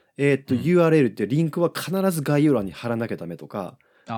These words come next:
Speaker 2: はは。
Speaker 1: そういうマナー的なものももちろんある。
Speaker 2: うん、うん、
Speaker 1: その、
Speaker 2: うん。
Speaker 1: そういう、要は、無断転載というかさ、
Speaker 2: なるほど。
Speaker 1: 著作権上ね、ダメみたいなことあるから。で、まあ、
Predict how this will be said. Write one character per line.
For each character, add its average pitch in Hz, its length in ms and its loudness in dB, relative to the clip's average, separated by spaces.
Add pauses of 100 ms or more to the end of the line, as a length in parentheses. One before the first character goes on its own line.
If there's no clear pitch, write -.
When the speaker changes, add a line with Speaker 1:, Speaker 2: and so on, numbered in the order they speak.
(140)
Speaker 2:
は 101 80 -6
は。 - 200 -20
Speaker 1:
そ 214 100 2
う - 20 6
い - 20 6
う 170 60 4
マ 156 100 4
ナ 220 140 2
ー 220 40 -2
的 226 180 -4
な 196 100 2
も 190 80 0
の 170 100 -2
も 110 100 -2
も 107 140 -6
ち - 100 -10
ろ 104 120 -6
ん - 100 -12
あ 110 100 -12
る。 98 80 -8
Speaker 2:
う 104 40 -8
ん、 95 1040 -10
う - 20 -12
ん、 - 20 -12
Speaker 1:
そ 82 60 -8
の、 101 440 -6
Speaker 2:
う - 20 -
ん。 - 20 -12
Speaker 1:
そ 85 60 -12
う 117 40 -8
い - 40 -6
う、 - 20 -4
要 107 80 -4
は、 95 160 -6 (260)
無 120 200 -6
断 147 240 0
転 143 380 -4
載 78 220 -10
と - 80 -20
い 78 40 -16
う 80 40 -16
か 82 120 -18
さ、 - 180 -16 (340)
Speaker 2:
な 101 200 -8
る 95 60 -14
ほ - 80 -16
ど。 117 60 -4
Speaker 1:
著 170 40 -6
作 131 300 -6
権 113 480 -4 (220)
上 107 240 -2
ね、 131 100 -2
ダ 95 140 -6
メ 104 140 -2
み 95 140 -6
た 90 80 -10
い 82 40 -10
な 80 80 -12
こ 80 60 -18
と 90 100 -12
あ 90 60 -10
る 87 60 -14
か 92 100 -18
ら。 98 220 -16 (180)
で、 160 80 -4
ま 196 140 -2
あ、 - 20 -4